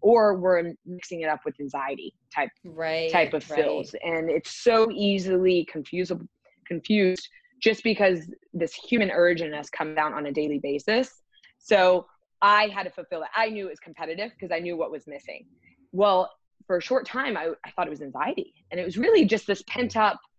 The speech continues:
Speaker 1: not even aggression, but pent up, I wanna, like, I wanna work. I wanna work next to someone. I wanna grind. And I wanna get that feeling of exertion, really, is what I chased.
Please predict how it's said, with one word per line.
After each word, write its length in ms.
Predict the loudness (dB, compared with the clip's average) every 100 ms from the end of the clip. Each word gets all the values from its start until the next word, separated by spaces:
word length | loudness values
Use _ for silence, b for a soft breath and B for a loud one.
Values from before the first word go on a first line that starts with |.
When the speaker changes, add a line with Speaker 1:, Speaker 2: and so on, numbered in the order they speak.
| _ _
Speaker 1:
not 180 | 2 4
even 180 | 2 -2
aggression, 600 | -4 -4 -4 -6 -12 -10
but 80 | -12 -12 -14
pent 180 | -4
up, 180 | 0 0 -4 _ -10
I 80 |
wanna, 200 | -4 -2
like, 240 | 0 0 -2
I 60 | -6
wanna 160 | -4
work. 220 | -2 -2 -4 _ b -12
I 40 |
wanna 140 | -10
work 200 | -6 -6 -8
next 180 | -14 -16
to 60 |
someone. 340 | -10 -8 -6 -8 -6
I 80 | -8
wanna 180 | -8 -8
grind. 580 | -2 0 0 -2 -6 -10 b b b b _
And 540 | -4 -2 -2 -2 -2 -4 -10
I 60 | -12
wanna 220 | -6 -2
get 140 | 0
that 120 | -2 -4 -2
feeling 300 | 0 0 0
of 100 | -4 -6
exertion, 560 | -12 -10 -6 -6 -6 -12 -14 -4
really, 360 | -2 -2 -4 -8
is 160 | -4
what 120 | -2 -2
I 140 | -2
chased. 500 | -6 -10 -10 -14 -18